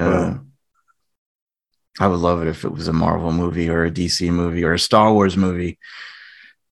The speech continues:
Speaker 1: In his latest podcast, he called, he said Jaws is the best movie ever made.
Speaker 2: Did he?
Speaker 1: He did. He said it's not the best film ever made. It's the best movie ever made.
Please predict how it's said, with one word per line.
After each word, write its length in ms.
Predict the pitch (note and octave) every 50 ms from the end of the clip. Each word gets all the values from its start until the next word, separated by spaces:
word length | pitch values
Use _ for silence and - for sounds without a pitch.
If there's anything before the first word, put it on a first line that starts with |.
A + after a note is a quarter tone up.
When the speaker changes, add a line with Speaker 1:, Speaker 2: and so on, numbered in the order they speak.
| _ _ _ _ _ _ - F#2 F#2 -
Speaker 1:
In 60 | B2+ B2
his 140 | A#2+ -
latest 340 | - D3+ D3+ D3 - A#2+ -
podcast, 520 | - D#3+ D3 - - - G#2+ G2 - - -
he 80 | B2
called, 380 | - - B2 A#2 A2+ A2 G#2+ G#2
he 60 | A2+
said 200 | G#2+ - A2+ G#2+
Jaws 320 | - A#2 A2 G#2+ G2+ -
is 80 | G#2 F#2
the 60 | -
best 240 | - A2+ G#2 - -
movie 280 | G#2+ G2 G2 F2+ G2 G2
ever 180 | F#2+ G2+ G2
made. 320 | G2 G2 G2 F#2+ F#2 - - _ _ _ _ _ _ _ _ _ _ _
Speaker 2:
Did 140 | - D#3+ F#3+
he? 260 | F#3 C3+ G2 - - - - - _ _ _ _ -
Speaker 1:
He 40 | G#2+
did. 240 | G#2+ G#2+ F#2 D#2
He 60 | - - _ _ _ _ _ _ _ _ _ _
said 140 | - A#2+ G#2
it's 120 | G#2 -
not 100 | D3 C3
the 60 | A#2+
best 200 | - B2+ A#2 -
film 240 | - C#3+ C3+ C3 A#2
ever 200 | G#2 F#2 - F2+
made. 300 | E2+ F2 E2+ F2 F2+ - - _ _ _ _ _ _ _ _ _ _ _ _
It's 120 | F#2+ F2 -
the 40 | -
best 200 | E2+ G2 G2 -
movie 340 | G2+ G2+ G#2+ G#2 F2 E2+ E2
ever 160 | D#2+ - -
made. 320 | E2 D2+ B1+ A1 - -